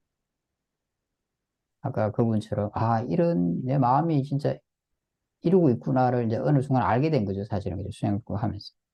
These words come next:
그러면은 그 비슷한 영역들이 다 드러나게 되는 거예요. 음. 비슷한 일을 마음 작용들이죠. 그러면은 사티가 굉장히 좋아지지 않을까요? 그죠?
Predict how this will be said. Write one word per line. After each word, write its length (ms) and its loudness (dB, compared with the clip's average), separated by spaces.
그러면은 540 4
그 160 4
비슷한 380 2
영역들이 420 0
다 180 -4
드러나게 380 2
되는 180 -8
거예요. 100 -20
음. 160 -10
비슷한 520 -4
일을 340 -2
마음 240 2
작용들이죠. 580 -4
그러면은 760 2
사티가 380 4
굉장히 280 6
좋아지지 460 0
않을까요? 400 -2
그죠? 140 -4